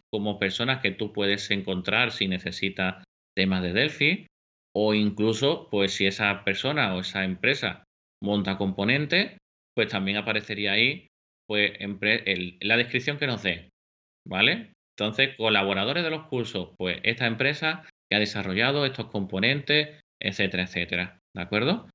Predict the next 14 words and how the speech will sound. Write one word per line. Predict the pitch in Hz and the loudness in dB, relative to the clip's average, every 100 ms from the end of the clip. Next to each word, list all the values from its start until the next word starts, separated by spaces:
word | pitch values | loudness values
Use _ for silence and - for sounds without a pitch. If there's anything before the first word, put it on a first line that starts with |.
| _ _ - | _ _ -2
Entonces, | 117 117 151 | 0 0 2
cada | 107 95 | 2 2
uno | 104 110 | 2 2
de | 113 | 2
ellos, | 151 160 | 2 2
pues, | 139 - | -2 -4
tendrá | 95 104 131 - - | -4 0 -2 -4 -10
un | 101 | -6
nivel | 101 95 104 127 101 | -2 2 4 4 4
de, | 92 87 87 85 | 4 4 2 -6
de | 87 | -4
importe | 82 82 117 147 147 95 | -4 -2 0 0 2 2
mensual | 87 90 117 139 | 2 -4 -2 -2
más | 113 95 87 87 90 - | -2 -4 -4 -6 -8 -10